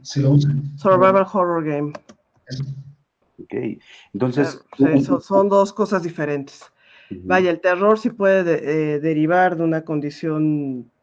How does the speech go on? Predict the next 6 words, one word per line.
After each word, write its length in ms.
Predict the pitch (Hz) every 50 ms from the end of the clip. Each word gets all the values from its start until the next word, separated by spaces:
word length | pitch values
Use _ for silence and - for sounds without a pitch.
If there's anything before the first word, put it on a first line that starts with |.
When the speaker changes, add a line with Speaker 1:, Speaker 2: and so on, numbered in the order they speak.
| _ _ _ _ _ _ - - _ _ -
Speaker 2:
causal, 500 | 165 165 156 - 196 170 170 269 - _ _ _ _ _ _ _ _ -
mientras 300 | 156 160 156 160 156 156
que 100 | - 170
el 60 | 156 156
horror 280 | 160 156 165 160 156
no. 140 | 147 139 _